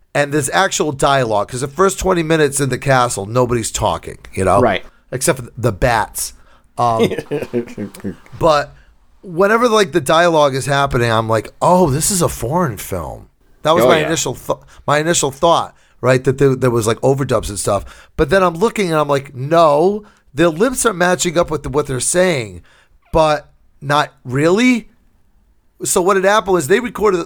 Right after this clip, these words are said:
Speaker 1: all this movie silently, and then all the sound was put in post-production.
Speaker 2: Yes. There's a reason they did that. It's just like any other cheapo spaghetti Western movie. So there's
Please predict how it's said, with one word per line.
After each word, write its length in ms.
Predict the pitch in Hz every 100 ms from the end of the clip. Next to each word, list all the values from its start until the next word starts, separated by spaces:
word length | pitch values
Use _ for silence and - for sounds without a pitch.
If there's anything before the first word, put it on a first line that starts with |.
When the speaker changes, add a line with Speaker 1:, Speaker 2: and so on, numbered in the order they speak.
| -
Speaker 1:
all 240 | 165 175
this 240 | 156 156 139
movie 320 | 151 135 127
silently, 880 | - 147 127 139 151 151 180 185 - - -
and 140 | 156
then 160 | 151 143 -
all 720 | 170 175 180 180 180 180 175
the 100 | 139
sound 400 | 139 165 151 147
was 140 | 131 135
put 180 | 143
in 140 | 127 113
post-production. 760 | 123 117 - 104 95 - - - _ _ -
Speaker 2:
Yes. 360 | 131 101 - - - - -
There's 140 | 131 135
a 40 |
reason 220 | 165 160
they 100 | 135
did 180 | 120 95
that. 140 | 90 92
It's 120 | -
just 200 | 120 120
like 160 | 110
any 200 | 113 110
other 220 | 107 98 90
cheapo 440 | - 113 107 98
spaghetti 520 | - 104 101 101 98
Western 420 | 92 104 - 98
movie. 260 | 95 87 85
So 180 | - 104
there's 280 | 104 101